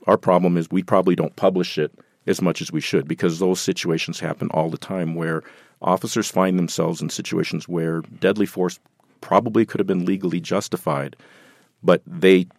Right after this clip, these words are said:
they took the extra steps in trying to have that communication and giving folks that time to make the right decision.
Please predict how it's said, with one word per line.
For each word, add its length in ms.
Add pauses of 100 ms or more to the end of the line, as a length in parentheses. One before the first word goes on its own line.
(100)
they 220
took 260
the 180
extra 280
steps 440
in 160
trying 300
to 60
have 180
that 160
communication 640
and 240
giving 260
folks 320
that 200
time 340
to 240
make 300
the 80
right 240
decision. 480